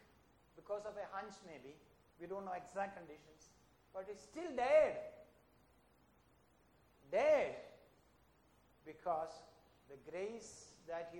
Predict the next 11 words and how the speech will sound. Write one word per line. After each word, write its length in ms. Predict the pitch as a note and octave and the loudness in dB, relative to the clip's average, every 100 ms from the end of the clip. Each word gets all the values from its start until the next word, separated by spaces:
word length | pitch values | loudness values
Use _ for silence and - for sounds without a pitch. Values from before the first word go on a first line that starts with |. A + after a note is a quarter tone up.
| E3 | -12
received, 500 | E3 - F#3 C3 A#2 - - | -14 -12 -10 -10 -14 -20 -20
he 100 | C#3+ | -16
says, 340 | E3+ D#3+ D#3 - - - - | -12 -12 -12 -20 -20 -20 -14
"I 80 | C#3 | -8
am 160 | D3+ D#3+ | -6 -6
what 180 | E3+ F#3 | -6 -4
I 80 | F3+ | -2
am 220 | F#3+ F#3+ F#3+ | -2 -4 -8
because 360 | F3 E3+ G#3+ G#3+ | -8 0 0 2
of 240 | A#3 A#3 | 0 2
the 100 | C#4 | 2